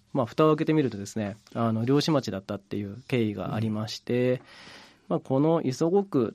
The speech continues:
Speaker 1: っていうところだと、交通の便はいいっていうのが横浜市の中でも一番ではあるんですけども、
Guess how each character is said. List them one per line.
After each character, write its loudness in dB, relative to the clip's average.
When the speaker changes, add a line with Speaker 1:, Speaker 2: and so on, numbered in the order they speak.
Speaker 1:
っ -20
て 0
い 4
う 0
と -2
こ -2
ろ 2
だ -2
と、 -6
交 4
通 2
の 4
便 4
は 2
い 0
い 2
っ -18
て 0
い 2
う 0
の -4
が -2
横 -4
浜 -4
市 -8
の -6
中 -6
で -8
も -6
一 -2
番 0
で -10
は -6
あ -2
る -2
ん -4
で -6
す -10
け -10
ど -10
も、 -2